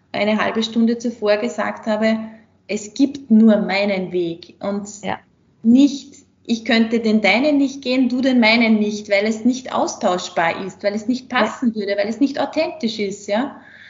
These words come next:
Speaker 1: Und mein Weg ist alles andere als perfekt, ja. Ähm, ja, aber er ist mein Weg. Und ich glaube, das einfach einmal sich einzugestehen, also es hat mir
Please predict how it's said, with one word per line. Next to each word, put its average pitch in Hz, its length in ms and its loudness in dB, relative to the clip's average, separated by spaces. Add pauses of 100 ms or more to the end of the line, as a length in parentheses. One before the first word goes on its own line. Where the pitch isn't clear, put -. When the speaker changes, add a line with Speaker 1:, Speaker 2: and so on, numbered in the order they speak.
(140)
Speaker 1:
Und 254 300 0 (400)
mein 220 300 2
Weg 240 200 2
ist - 240 -2
alles 247 320 -2
andere 254 520 -2
als 175 340 -4
perfekt, - 720 -8 (160)
ja. 233 300 -4 (400)
Ähm, 208 500 -2 (300)
ja, 214 100 2 (360)
aber 220 180 2
er 220 140 2
ist 240 160 -2
mein 220 260 2
Weg. - 580 -4
Und 214 380 -2 (760)
ich - 200 -6
glaube, 214 300 2
das 226 260 -2
einfach 233 340 -2
einmal 220 320 2
sich - 340 -6
einzugestehen, 220 800 -2
also 208 140 2
es 214 160 -6
hat 220 200 0
mir 262 480 4